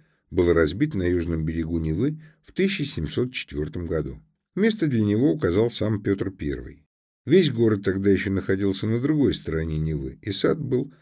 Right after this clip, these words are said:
своеобразной загородной дачей, куда отправлялись на лодках. Изначально сад подходил вплотную к воде.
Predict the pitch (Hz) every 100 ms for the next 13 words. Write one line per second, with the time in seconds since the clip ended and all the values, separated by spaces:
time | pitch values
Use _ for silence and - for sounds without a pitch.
0 | _ - 98 95 87 95 95 90 82 101
1 | 92 90 90 113 127 117 76 - - _
2 | _ _ - 95 92 76 78 76 78 127
3 | 156 151 - 104 147 127 - - - -
4 | _ _ _ _ _ _ _ _ 95 92
5 | 90 - 165 160 139 80 76 - - 82
6 | 92 151 156 92 78 80 98 110 113 104
7 | 65 65